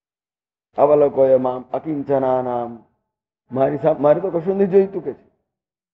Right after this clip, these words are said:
મારી સામું તો જો. "મા, હું ભૂખ્યો છું, મારે ભિક્ષા જ જોઈએ છે, બીજું કાંઈ નથી જોઈતું.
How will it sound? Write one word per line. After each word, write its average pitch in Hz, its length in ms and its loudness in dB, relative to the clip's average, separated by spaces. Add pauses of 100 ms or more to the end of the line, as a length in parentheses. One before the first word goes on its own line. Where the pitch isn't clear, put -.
(220)
મારી 123 220 -4
સામું 147 320 -6
તો 160 100 -2
જો. 147 300 2 (2250)
"મા, 135 160 2
હું 165 240 0
ભૂખ્યો 127 280 4
છું, - 200 -10 (880)
મારે 143 180 0
ભિક્ષા 160 340 0
જ 151 80 -4
જોઈએ 143 160 2
છે, 127 80 -4
બીજું 139 180 -6
કાંઈ 151 180 0
નથી - 220 -12
જોઈતું. - 340 -18